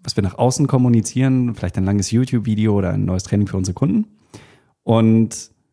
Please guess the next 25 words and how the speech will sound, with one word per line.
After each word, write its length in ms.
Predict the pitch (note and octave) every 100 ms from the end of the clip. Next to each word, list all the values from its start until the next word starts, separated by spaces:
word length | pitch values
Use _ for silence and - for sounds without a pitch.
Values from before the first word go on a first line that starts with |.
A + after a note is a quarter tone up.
| _ _ -
du 100 | D3+
sorgst 520 | D3+ D#3 - - -
dafür, 420 | G#2+ C#3 D#3+ D#3
dass 220 | D3 A#2
alles 400 | - A2+ C3+ -
rund 160 | C3+ C3+
um 120 | A2+
diese 240 | G#2+ G#2 F#2+
Idee 420 | - F#2 A2 B2+
als 280 | G#2 G2+ -
Business 320 | A2+ B2 A2
tatsächlich 460 | B2 A#2 A2 G#2
läuft. 360 | A#2 C3+ D3 - -
<laughs> 40 | - - - - - - - - _ _ _ _ _ _ - A#3+ B3 A#3+ A3+ - - - -
Das 140 | A2
heißt, 300 | A2+ A2+ -
äh, 360 | A#2 G#2+ G#2 F2
dass 180 | A2 -
du 120 | B2+
dann 300 | A#2+ A#2 A#2
einfach 420 | - A2 G#2 G2+
dafür 260 | G#2 F#2+ G2
sorgst, 460 | G2+ G#2+ - - - -
dass 180 | G2 -
alle, 460 | A2 A#2 A2+ -